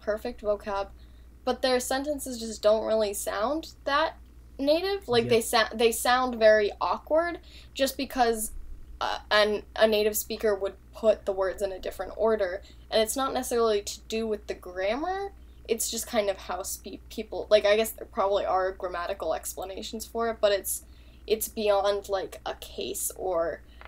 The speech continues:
Speaker 1: a verb or something. It's about more so, like, just the way that they form sentences.
Speaker 2: Could you tell your story about when you learned American Sign Language when you were younger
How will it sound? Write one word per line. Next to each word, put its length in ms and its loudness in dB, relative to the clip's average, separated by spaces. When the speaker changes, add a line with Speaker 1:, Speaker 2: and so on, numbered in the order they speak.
Speaker 1:
a 120 4
verb 460 -2
or 260 -6
something. 420 -4
It's 420 -4
about 440 2
more 280 0
so, 200 -2
like, 260 -6
just 220 -6
the 80 -6
way 200 -6
that 180 -16
they 140 -8
form 320 -10
sentences. 840 -12
Speaker 2:
Could 180 -10
you 180 -2
tell 380 4
your 240 -4
story 460 -6
about 360 -4
when 220 -6
you 140 -6
learned 240 -6
American 400 -6
Sign 220 -8
Language 260 -8
when 100 -6
you 80 -6
were 60 -8
younger 420 -8